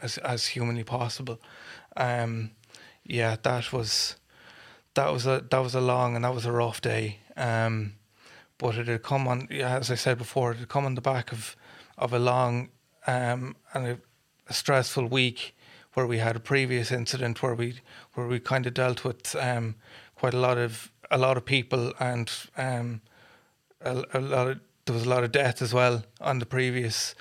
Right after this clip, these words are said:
on the previous operation. So we were kind of, we were kind of in the zone whereby we knew now that, okay, there's the potential here for a significant loss of life,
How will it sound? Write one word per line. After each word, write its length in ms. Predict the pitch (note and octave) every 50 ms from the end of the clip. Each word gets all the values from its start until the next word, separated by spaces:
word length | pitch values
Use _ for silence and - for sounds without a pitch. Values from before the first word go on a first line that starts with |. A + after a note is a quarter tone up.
| - - - - - - - - - - - -
on 80 | B2+ A#2+
the 60 | A2+
previous 420 | - C#3+ C#3+ C#3+ C#3 C3+ C3 -
operation. 600 | C#3+ C3 - - C#3+ C#3 B2+ A#2 - - A#2+ A2+
So 200 | - - C#3 C3
we 160 | B2 A#2+ B2+ B2
were 140 | B2 B2
kind 280 | A#2+ - - C#3 C3+ C3
of, 280 | B2 A#2+ - - - - - - - - - - - -
we 140 | C#3+ C#3+ C3
were 160 | B2+ B2 A#2+
kind 200 | - - D3+ D3+
of 80 | C3+ C#3+
in 180 | C#3+ C#3+ C#3
the 100 | C3+ B2+
zone 520 | A#2 C#3 C#3 C3+ C3 B2+ B2+ B2 A#2 A2 - - - - - - _ -
whereby 360 | C3 B2 B2 B2 B2+ B2 A#2+
we 180 | A#2 B2 B2 A#2
knew 320 | C3 C#3 C#3 C3+ C3 C3
now 420 | B2+ B2 B2 B2 B2 B2 A#2+ A2+ - - - - - _ _
that, 300 | - B2 A#2 A2 - - - - _ -
okay, 260 | A2+ - B2+ A#2+ A2+
there's 200 | A#2 B2 A#2 -
the 80 | - B2+
potential 520 | - - - C3 C3 C3+ C3 - - A#2+
here 200 | A2+ B2 B2 A#2
for 200 | - - B2+ A#2+
a 60 | A2
significant 540 | - - C3 B2+ B2+ B2+ A#2+ - - B2+ B2+
loss 260 | B2 A#2+ A#2+ A2+ -
of 80 | C3 B2
life, 360 | B2 B2 A#2+ A2 - -